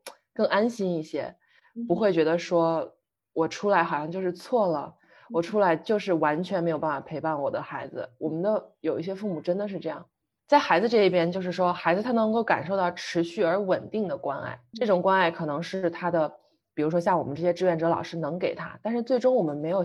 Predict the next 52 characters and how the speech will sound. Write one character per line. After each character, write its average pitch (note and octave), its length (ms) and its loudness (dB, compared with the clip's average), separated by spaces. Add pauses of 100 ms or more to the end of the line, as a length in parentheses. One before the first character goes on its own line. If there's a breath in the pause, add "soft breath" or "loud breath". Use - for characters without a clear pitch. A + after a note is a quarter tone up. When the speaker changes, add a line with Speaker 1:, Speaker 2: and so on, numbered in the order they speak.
(160)
Speaker 1:
办 F3+ 100 -2
法 C#3+ 120 -4
像 D#3+ 100 -8
他 D#3 120 -4
父 F3 180 -8
母 E2+ 180 -10
这 - 100 -12
样， E3 220 -10 (640)
Speaker 2:
嗯 A3 160 -16
哼。 A3+ 80 -18
Speaker 1:
不 A3+ 100 4
管 E3 180 6
是 E3+ 280 -2
志 F#3 160 2
愿 F3 200 4
者 D#3+ 120 4
啊， G#2 160 2
还 E3 120 -4
是 E3+ 120 -6
他 F3 100 -2
的 E3+ 100 2
老 D#3+ 200 2
师， - 360 -10 (140)
真 B3 160 2
的 A#3 100 2
都 G3+ 200 4
不 F#3+ 160 -8
能， C#3 500 -4
我 C#3+ 140 -4
觉 D#3 100 -2
得 E3 60 0
不 F3 160 -4
能 D3+ 180 -4
取 - 180 -12
代 C#3+ 240 -4
他 D3+ 120 -4
父 - 200 -12
母 D3 140 -10
的 - 100 -10 (140)
这 C#3+ 80 -10
种 C#2+ 300 -12
长 C#3+ 340 -8
期 - 240 -18
的 A2+ 320 -8
这 B3+ 180 4
么 E3 160 0
用 D#3 240 0
心 D#3+ 220 -10
的 B2 220 -10
去， C3+ 400 -10
去 - 180 -12
做。 - 340 -8